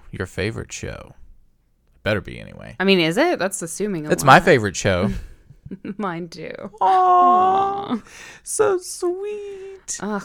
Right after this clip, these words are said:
Speaker 2: my headphones are, like, fitting weird today. Sorry if you
Speaker 1: Lots
Speaker 2: guys
Speaker 1: of
Speaker 2: hear
Speaker 1: weird
Speaker 2: 'em,
Speaker 1: things
Speaker 2: hear me
Speaker 1: going
Speaker 2: fit.
Speaker 1: on today.
Speaker 2: Yeah.
Speaker 1: Lots of very odd things going on. It's, you know, just, it's weird.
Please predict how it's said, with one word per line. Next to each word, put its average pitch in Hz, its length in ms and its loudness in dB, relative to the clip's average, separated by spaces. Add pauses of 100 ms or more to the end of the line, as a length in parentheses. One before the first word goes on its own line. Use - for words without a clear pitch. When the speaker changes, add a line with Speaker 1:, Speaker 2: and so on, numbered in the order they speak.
(120)
Speaker 2:
my 180 80 -8
headphones 165 440 -4
are, 143 80 -4
like, 143 200 -6
fitting - 280 -12
weird 156 220 -10
today. - 320 -10
Sorry 175 380 -14
if 160 120 -14
you 185 60 -16
Speaker 1:
Lots - 220 -6
Speaker 2:
guys 160 60 -8
Speaker 1:
of 113 40 -14
Speaker 2:
hear 104 120 -2
Speaker 1:
weird 87 80 0
Speaker 2:
'em, 87 60 -6
Speaker 1:
things 135 360 -6
Speaker 2:
hear - 0 -
me 190 60 -6
Speaker 1:
going 82 260 -6
Speaker 2:
fit. 80 80 -8
Speaker 1:
on 82 80 -12 (140)
today. 78 600 -8
Speaker 2:
Yeah. 196 580 -4
Speaker 1:
Lots 113 220 -8
of 127 60 -12
very 120 260 -2
odd 90 340 -4
things 120 560 -8
going 117 300 -4
on. 120 500 -2
It's, - 520 -8
you 104 120 -8
know, 90 220 -8
just, 98 300 -16 (540)
it's - 100 -20
weird. 113 640 6